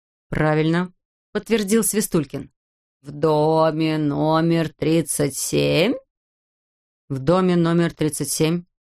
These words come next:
"Значит, вы и есть Коржик?"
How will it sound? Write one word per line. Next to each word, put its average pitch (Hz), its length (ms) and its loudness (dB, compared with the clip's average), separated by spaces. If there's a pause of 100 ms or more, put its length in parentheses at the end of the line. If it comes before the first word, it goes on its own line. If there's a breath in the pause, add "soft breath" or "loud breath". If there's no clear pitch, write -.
(440)
"Значит, 151 760 -4
вы 156 400 2
и 160 40 4
есть 196 560 2
Коржик?" 165 680 -2